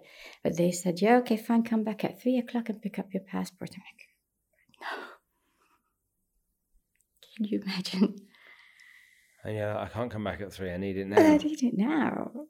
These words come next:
Speaker 1: Where do I go at three? I even left my suitcases, so they think that I was just,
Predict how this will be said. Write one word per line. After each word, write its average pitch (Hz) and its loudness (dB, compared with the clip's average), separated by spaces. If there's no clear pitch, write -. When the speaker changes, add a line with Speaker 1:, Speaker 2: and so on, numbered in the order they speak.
Speaker 1:
Where 220 4
do 247 4
I 208 6
go 269 6
at - 4
three? - -2
I 208 2
even 262 6
left 233 -2
my 180 2
suitcases, 185 -4
so 175 -2
they 175 0
think 196 -2
that - -4
I 175 0
was 180 -2
just, 165 -6